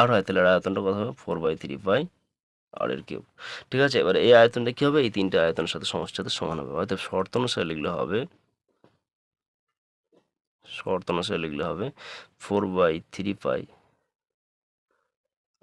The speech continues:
আট-এর কিউব সমান দিয়ে বড় গোলকটির আয়তন সমান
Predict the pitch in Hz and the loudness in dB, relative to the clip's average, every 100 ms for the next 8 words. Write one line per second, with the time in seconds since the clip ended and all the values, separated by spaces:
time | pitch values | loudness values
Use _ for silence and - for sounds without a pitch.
0 | 98 92 101 80 69 87 95 95 98 107 | -2 -2 -2 -8 -6 -2 -2 2 2 4
1 | 104 - 80 78 80 98 127 - - - | 0 -2 -4 -4 -4 -6 -6 -8 -16 -18
2 | - - 98 85 | -12 -4 0 0